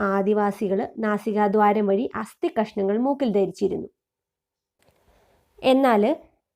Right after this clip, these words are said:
ഇത് വെറും സൗന്ദര്യവുമായി ബന്ധപ്പെട്ടിരിക്കുന്നു എന്ന് മാത്രം കരുതരുത്. വേദങ്ങൾ അനുസരിച്ച് ഇടത് നാസാരന്ധ്രം തുളയ്ക്കുന്നത്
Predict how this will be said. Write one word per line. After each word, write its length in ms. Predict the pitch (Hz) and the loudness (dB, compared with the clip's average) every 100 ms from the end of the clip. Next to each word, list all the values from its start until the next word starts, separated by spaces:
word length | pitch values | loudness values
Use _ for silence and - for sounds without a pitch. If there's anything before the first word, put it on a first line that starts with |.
| - | 0
ഇത് 200 | 320 403 | 2 4
വെറും 320 | 330 233 254 277 | 4 4 2 0
സൗന്ദര്യവുമായി 960 | 233 220 226 247 262 294 320 262 214 | 2 2 2 2 2 2 2 2 2
ബന്ധപ്പെട്ടിരിക്കുന്നു 1080 | 196 208 202 214 - 214 214 190 214 208 240 - | 2 0 0 -2 -4 -2 -4 -2 -2 0 0 0
എന്ന് 200 | 208 214 | 0 0
മാത്രം 380 | 208 208 240 294 | 0 0 -4 0
കരുതരുത്. 540 | 269 214 185 160 - _ _ _ _ _ _ _ _ _ _ _ _ _ _ _ _ _ _ _ _ _ - | 2 2 0 -2 -6 _ _ _ _ _ _ _ _ _ _ _ _ _ _ _ _ _ _ _ _ _ -6
വേദങ്ങൾ 540 | 269 320 339 359 370 320 | 2 4 6 4 4 4
അനുസരിച്ച് 600 | 202 190 196 180 - 339 - _ _ - | 2 2 0 0 -2 -2 -4 _ _ -2
ഇടത് 420 | 294 311 311 349 | 2 2 4 2
നാസാരന്ധ്രം 840 | 277 196 190 - 196 196 190 190 320 - _ _ | 2 0 -2 0 0 2 0 0 -2 -6 _ _
തുളയ്ക്കുന്നത് 600 | 233 226 214 220 208 202 | 2 2 2 0 2 2